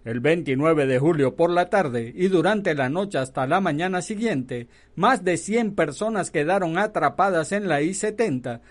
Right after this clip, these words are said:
a través de Glenwood Canyon debido al deslizamiento de tierra. A primeras horas de la tarde del treinta de julio,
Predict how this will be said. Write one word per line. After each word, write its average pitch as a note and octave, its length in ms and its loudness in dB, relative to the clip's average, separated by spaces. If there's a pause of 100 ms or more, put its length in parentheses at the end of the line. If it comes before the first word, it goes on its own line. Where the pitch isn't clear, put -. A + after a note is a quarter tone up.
(140)
a A#3 200 2
través G#3 380 2
de F#3 100 2
Glenwood G3 560 0
Canyon D3+ 560 0
debido E3 400 2
al E3+ 160 0
deslizamiento E3+ 1000 -2
de B2 140 -2
tierra. E3 500 -2 (800)
A B2+ 160 -6
primeras C#3 520 0
horas D#3 300 2
de E3+ 140 2
la D3 180 2
tarde E3 340 4
del B2+ 240 -4
treinta D#3+ 400 -2
de D3+ 140 2
julio, B2+ 480 0